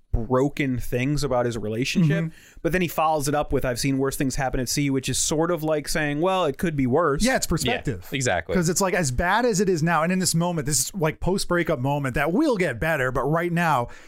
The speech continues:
Speaker 2: it feels like the literal worst thing that could happen in your entire life. Like, it's not. So many people are going through so much worse, and they get through it, so you can too.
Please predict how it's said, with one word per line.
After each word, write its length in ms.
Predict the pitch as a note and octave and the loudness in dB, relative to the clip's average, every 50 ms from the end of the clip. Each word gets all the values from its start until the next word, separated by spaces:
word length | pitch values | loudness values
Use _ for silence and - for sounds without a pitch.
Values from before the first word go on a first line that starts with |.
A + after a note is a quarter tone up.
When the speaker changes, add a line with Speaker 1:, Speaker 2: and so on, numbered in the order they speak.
| - - | -6 -2
Speaker 2:
it 140 | - D#3+ D3 | 0 0 0
feels 340 | - - F#3 F3+ F3+ - - | 2 2 2 2 2 2 2
like 180 | F3 D#3+ - - C#3+ | 2 0 0 0 -2
the 120 | B2+ D#3+ D3+ | -2 -2 0
literal 460 | C3+ C#3+ E3 E3 E3 E3 D3 B2 A#2+ | 0 0 0 2 2 2 0 0 0
worst 340 | B2 C3 C#3+ D3+ D3+ - - | 0 0 0 0 0 0 0
thing 120 | E3+ D#3+ | 2 2
that 120 | D#3 C#3+ - | 0 0 -2
could 100 | C3+ A#2+ | -2 -2
happen 280 | C3+ C#3 C#3+ D3+ D3+ | 0 0 0 0 -2
in 60 | D3 | -2
your 60 | C3+ A#2+ | -4 -2
entire 280 | - D#3 C#3 C#3 B2+ A#2+ | 0 0 2 2 2 2
life. 300 | B2 B2+ D3 C#3 - D#3 | 2 2 0 0 0 -2
Like, 160 | C#3+ C3 E3 | -2 -2 -2
it's 180 | D3+ - - | -2 -2 0
not. 360 | D3 D3+ D3+ D3+ C3 G#2+ - - - - - - | 0 0 0 0 0 -2 -4 -8 -16 -20 -14 -4
So 180 | - - E3+ E3+ | 0 2 2 4
many 180 | E3 E3+ E3+ D#3 | 4 2 0 0
people 720 | - - E3+ D3+ D#3+ D#3 D#3 D3+ C#3+ C#3+ C#3+ C3+ - - | 0 -2 -2 0 0 0 2 2 2 0 0 -2 -2 -2
are 160 | - C#3 C#3 | 0 0 2
going 300 | C3 D3+ D3 C#3 C3+ C3 | 2 0 0 0 0 -2
through 140 | A#2 B2 A#2 | -2 -2 -2
so 320 | - - - D#3+ D3+ D3+ | 0 0 2 2 4 4
much 200 | D3+ D3+ C#3+ - | 2 2 0 -2
worse, 380 | C3 A#2+ C3 C3 C#3+ C#3+ B2 - | -2 0 0 2 2 2 0 0
and 220 | D3 C#3+ C3+ C3+ | 0 -2 -4 -2
they 180 | B2 B2+ C3+ D3+ | -2 0 0 0
get 240 | C#3+ D#3+ C3 - - | 0 0 -2 -2 -4
through 280 | - C3+ C3 C3 B2+ | -4 -4 -2 -2 -2
it, 100 | A#2+ A#2 | -2 -2
so 100 | - C#3 | -2 -2
you 220 | B2 A#2 B2+ C#3 C3 | -2 -2 -2 -2 -2
can 320 | - C#3 A#2+ G#2+ G#2 G2 | 0 0 -2 -2 -4 -6
too. 320 | - - B2 G#2 F#2+ - | -6 -6 -6 -6 -6 -10